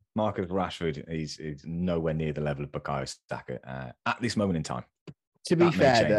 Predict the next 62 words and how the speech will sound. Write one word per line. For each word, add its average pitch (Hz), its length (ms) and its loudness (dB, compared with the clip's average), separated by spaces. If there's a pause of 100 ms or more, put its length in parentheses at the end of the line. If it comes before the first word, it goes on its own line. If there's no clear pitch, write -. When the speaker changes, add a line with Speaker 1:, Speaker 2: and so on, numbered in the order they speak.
(260)
Speaker 2:
though, 107 60 -6 (120)
he 139 220 4
is 135 140 4
a, 120 100 2 (140)
he 131 140 4
is 123 120 2
a 117 40 0
bit 113 140 2
of 104 80 -2
an 107 60 0
armchair. 101 600 -4
So - 180 -10
he, 104 200 -8 (420)
I - 20 -8
think 139 180 2
he's, 131 120 4
I 139 60 2
think 151 160 0
he's 131 100 2
only 120 140 4
been, 117 320 2
been 117 160 0
on 107 80 2
a 101 60 0
ground 104 300 -4
tour. 107 280 -6 (160)
Bless 117 200 -6
him. 113 180 -10 (1400)
Speaker 1:
Hang 240 140 2
on 113 80 4
a 76 40 0
minute. 85 160 2
I 160 40 0
thought, 226 300 2
I, - 160 -2
w-, 113 240 -4
w-, 147 320 2 (100)
before 135 260 0
I 123 40 2
came 117 180 2
over 98 80 2
to 90 120 -2
your 80 80 0
wedding, 78 380 -2 (600)
had 104 100 -2
he 135 60 0
not 90 340 0
just 139 260 -4
been 82 240 0
to 156 160 -2
a 135 40 2
match? - 460 0
<laughs> - 60 -20 (880)
Speaker 2:
Yeah, 170 220 6
but 139 160 6
I 135 60 10
just 139 160 4
like 120 140 6
to 127 60 -2
wind 107 200 0
him 107 100 -2
up. - 220 -6